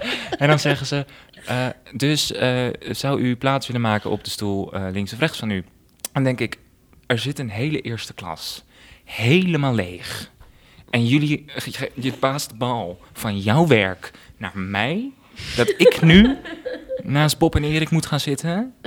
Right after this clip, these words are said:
Speaker 2: Pop.
Speaker 1: Bob.
Speaker 2: Oh, Bob. Ja. Ja, de eerste klas, dat, dat moet weg. Kst.
Speaker 1: Ik
Speaker 2: Niemand
Speaker 1: snap
Speaker 2: zit
Speaker 1: het
Speaker 2: daar
Speaker 1: ook
Speaker 2: ooit.
Speaker 1: niet. Ja, maar ja, de mensen die meer dokken.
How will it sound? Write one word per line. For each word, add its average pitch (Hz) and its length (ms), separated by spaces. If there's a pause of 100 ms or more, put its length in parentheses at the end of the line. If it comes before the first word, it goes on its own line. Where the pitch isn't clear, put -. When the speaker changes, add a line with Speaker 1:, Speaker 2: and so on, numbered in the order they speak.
(160)
Speaker 2:
Pop. - 380 (840)
Speaker 1:
Bob. 120 340 (120)
Speaker 2:
Oh, 233 180
Bob. 190 240 (880)
Ja. 175 180 (680)
Ja, 190 120
de 185 80
eerste 175 200
klas, 220 260
dat, 196 160 (100)
dat 185 140
moet 180 260 (260)
weg. 214 280
Kst. - 300 (540)
Speaker 1:
Ik - 80
Speaker 2:
Niemand 302 220
Speaker 1:
snap 180 100
Speaker 2:
zit 165 80
Speaker 1:
het 240 100
Speaker 2:
daar 156 80
Speaker 1:
ook 156 60
Speaker 2:
ooit. 160 60
Speaker 1:
niet. 180 260
Ja, 87 240
maar 101 120 (120)
ja, 82 60
de 87 80
mensen 82 220
die - 80
meer 92 140
dokken. 113 400